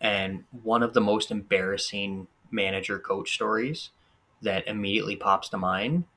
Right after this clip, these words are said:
was Harold Ballard with Roger Neilson. So for those who don't know, Roger Neilson was a young coach, great coach, great hockey mind, been on many, like, been a coach successfully on many teams.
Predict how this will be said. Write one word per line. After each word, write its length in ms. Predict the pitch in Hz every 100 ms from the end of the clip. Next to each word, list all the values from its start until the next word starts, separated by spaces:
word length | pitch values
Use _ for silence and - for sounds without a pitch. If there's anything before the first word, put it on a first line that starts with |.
| _ _
was 240 | 113 107 101
Harold 340 | 107 107 101
Ballard 400 | - - 98 101
with 180 | 104 92
Roger 260 | 98 92 95
Neilson. 400 | 90 85 - - _ _ _ _ _ _ _ _ _ _ _ _
So 460 | - - 101 101 - _
for 100 | -
those 240 | 110 113 110
who 60 |
don't 160 | 110 104
know, 160 | 113 117
Roger 320 | 110 101 107
Neilson 360 | 104 101 -
was 140 | 101 98
a 60 |
young 300 | 101 101 98
coach, 520 | 95 113 110 107 - - _ - _ _ _ _ _ _ _ _ _ _ -
great 440 | 127 110 113 117 113
coach, 320 | 104 104 -
great 260 | 110 107 101
hockey 300 | 101 95 104
mind, 400 | 95 98 107 - _ _ _ _ _ _ _
been 160 | - 101
on 380 | 95 95 95 131
many, 320 | 131 113 120
like, 200 | 110 104
been 100 | 120
a 60 | 110
coach 360 | 110 104 - -
successfully 600 | - 117 - 101 - 104
on 140 | 98 98
many 180 | 113 113
teams. 440 | - 95 95 90